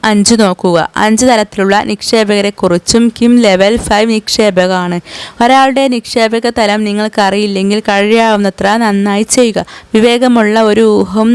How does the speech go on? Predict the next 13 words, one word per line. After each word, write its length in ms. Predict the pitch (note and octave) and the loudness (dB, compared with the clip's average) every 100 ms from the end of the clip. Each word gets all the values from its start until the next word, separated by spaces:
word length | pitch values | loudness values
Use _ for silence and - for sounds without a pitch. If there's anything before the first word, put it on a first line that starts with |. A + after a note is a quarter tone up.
| B3 | 2
നടത്തുക. 800 | G3+ F#3+ - _ _ - F#3 E3+ - - - A3 | 0 -4 -8 _ _ -2 -2 -2 -8 -20 -4 0
പേര്, 360 | G3+ F3 F#3 C#4+ - | 2 2 2 0 0
ചതുരങ്ങൾ, 560 | A3+ G3 F#3 F#3 G3 D#4 E4+ | 0 0 -4 -4 -2 -2 -4
നിക്ഷേപ 460 | A#3+ - B3+ G#3 F#3+ E3+ | -6 -2 0 0 -2 -4
നില. 120 | D#3+ - - - - - - | -8 -14 -20 -20 -20 -12 -2
ലെവല് 360 | G#3 F3+ E3+ - - - G#3+ | 0 2 0 -4 -8 -4 0
ഒന്ന് 240 | G#3+ G#3+ D4+ | 2 2 0
കിം 160 | - C#4+ C#4+ | 2 2 2
കിയോസാക്കി, 760 | A3+ F#3+ F#3+ - F3 E3+ - F3 F3 | 2 2 2 -2 -6 -8 -10 -10 -6
ബി 140 | G#3 A3+ A#3 - - G3+ | -2 0 0 -2 -2 -2
ആൻഡ് 200 | G3+ G3 - F#3+ | -2 -2 0 -2
ഐ 20 | F#3 | -2
ചതുരങ്ങൾ, 500 | - F3+ F#3 F#3 F#3 | -2 0 0 0 2